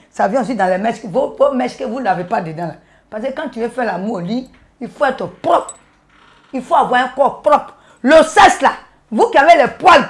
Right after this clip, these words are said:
des grains durs, durs, on dirait gazon qui traîne sur vos coins là. Il y a un coin, on nettoie. Où la voiture doit garer, c'est là, il doit avoir petit poil. Mais à côté, à côté, vous devez raser tout. Et puis, nettoyer bien, bien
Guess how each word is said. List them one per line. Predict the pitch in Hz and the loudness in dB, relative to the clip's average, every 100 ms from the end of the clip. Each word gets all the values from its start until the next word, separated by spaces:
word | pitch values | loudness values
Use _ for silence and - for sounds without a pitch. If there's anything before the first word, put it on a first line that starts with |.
| - | 2
des | 247 202 | 4 4
grains | 147 349 | 2 0
durs, | 196 311 285 | 2 0 2
durs, | 302 320 | 0 0
on | 240 | 2
dirait | 294 320 | 2 4
gazon | 240 226 311 | 6 4 2
qui | - 247 | -4 -8
traîne | - 359 311 | 0 2 2
sur | - 330 | 0 4
vos | 320 320 | 6 6
coins | 311 | 4
là. | 262 196 - - - | 4 2 -4 -10 4
Il | |
y | |
a | 320 403 | 6 8
un | |
coin, | 403 349 | 8 6
on | 254 | 8
nettoie. | 285 294 - 262 - - _ _ _ _ _ _ - | 6 8 8 6 4 -8 _ _ _ _ _ _ 0
Où | 403 | 4
la | 415 302 | 6 6
voiture | 302 269 359 | 6 4 4
doit | 311 349 | 6 6
garer, | 269 262 339 339 | 8 8 6 4
c'est | 247 | 2
là, | 277 302 | 4 4
il | |
doit | 226 | 2
avoir | 254 262 | 4 2
petit | 262 185 277 | 0 -6 -2
poil. | 240 202 - - | 2 2 -2 -2
Mais | 285 | 4
à | 359 349 | 6 6
côté, | 349 349 | 6 6
à | 415 | 4
côté, | 311 302 349 | 6 4 4
vous | |
devez | 262 311 | 4 4
raser | 240 262 262 320 330 | 6 4 6 2 2
tout. | 302 - _ _ - | -4 -6 _ _ 2
Et | 254 | 2
puis, | 254 415 240 | 4 -2 0
nettoyer | 214 330 - 349 359 370 359 - | 4 4 6 4 6 4 0 -6
bien, | 349 339 | -4 -4
bien | 214 | -6